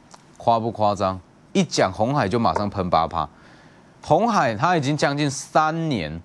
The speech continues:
三年没有单日涨超过八趴了，往上拉。昨天也是啊，<clears throat> 昨天台股中小型股在杀，鸿海继续在创高一百二十三点。诶，你说鸿海凭什么这样喷？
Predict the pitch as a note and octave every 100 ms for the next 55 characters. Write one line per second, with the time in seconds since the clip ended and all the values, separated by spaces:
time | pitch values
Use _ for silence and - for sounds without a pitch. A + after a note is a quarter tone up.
0 | - - G#3+ G#3+ A3 G3 A#2 D3 E3+ -
1 | C3+ D3 C3 G#2+ E2+ A2 G#2+ G2 F#2 F2
2 | F2 D#2+ C#2 - - _ _ - - F2
3 | E2+ G2 F2+ E2 - - - - D#3 F3
4 | A3 D#3 E3+ D3 C3 - - - G3 G3
5 | C#3 - _ - - - - - E3+ G#3+
6 | G3 D#3+ E3 C3+ D3+ D#3 G2+ A2 A2 F#2
7 | F#2 F2 E2 - - - - - B2+ D3
8 | D#3+ F2 - D3 A#2 - A#2 F#2 F#2 F2+
9 | E2+ D2+ D#2 D#2 - C3+ - - D2 -
10 | G2 F#2+ C#2 E2+ E2 D#2 - E3+ F#3 C4+
11 | A3+ G3+ C4 G#3+ F#3+ A3 A3 D#3 G3+ F#3+
12 | F#3 F3